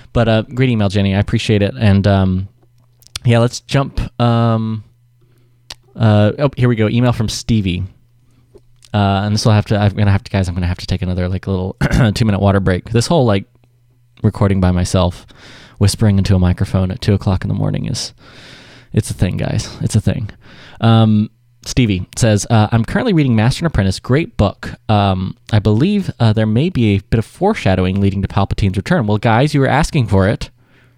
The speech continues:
right? You were at, we're, we've, we've all been wondering why it's Palpatine. This is kinda sudden. Well, Ian McDermott stands up, laughs, chuckles at Star Wars Celebration. Everybody freaks out.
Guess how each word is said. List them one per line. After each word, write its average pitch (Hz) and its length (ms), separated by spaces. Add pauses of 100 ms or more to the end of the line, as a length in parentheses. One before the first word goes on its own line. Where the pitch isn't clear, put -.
(1200)
right? 110 260
You 123 60
were 113 80
at, 113 240
we're, 110 260
we've, 113 380
we've 110 120
all 131 120
been 104 320
wondering 107 380
why 104 180 (160)
it's - 220 (180)
Palpatine. 190 540
This 117 120
is 87 60
kinda - 240
sudden. - 360 (680)
Well, - 140 (100)
Ian 113 200
McDermott 110 400
stands 113 280
up, 113 180
laughs, 107 460 (220)
chuckles 110 400
at - 80 (120)
Star 117 220
Wars 107 140
Celebration. 110 480
Everybody 107 280
freaks - 280
out. 127 320